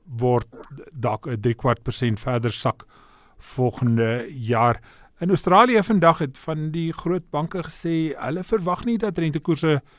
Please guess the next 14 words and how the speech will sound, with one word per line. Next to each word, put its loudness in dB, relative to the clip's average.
gesny -4
gaan 0
word 4
in -2
Februarie 4
meer 2
nie, -8
soos -4
wat -2
hulle -4
voorheen 2
gesê 0
het 0
nie. 0